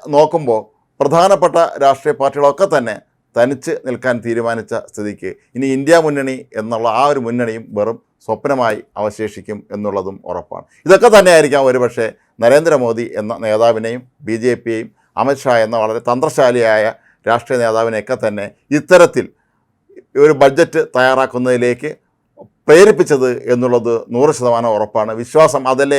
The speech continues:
എല്ലാം എന്ന് നമ്മൾ പറയുന്നത് പോലെ കൃത്യമായ ആത്മവിശ്വാസം, കാര്യങ്ങൾ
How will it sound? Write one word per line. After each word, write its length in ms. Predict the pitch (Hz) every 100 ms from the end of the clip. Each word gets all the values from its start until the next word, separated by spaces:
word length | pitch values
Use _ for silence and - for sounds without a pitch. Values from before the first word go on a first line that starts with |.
| 135
എല്ലാം 220 | 135 143 -
എന്ന് 100 | 127 135
നമ്മൾ 160 | 131 123
പറയുന്നത് 300 | 120 127 117
പോലെ 180 | 107 98 - _ _ -
കൃത്യമായ 500 | 135 - 196 175 165 143
ആത്മവിശ്വാസം, 540 | 131 147 131 120 117 101
കാര്യങ്ങൾ 360 | 120 135 143 147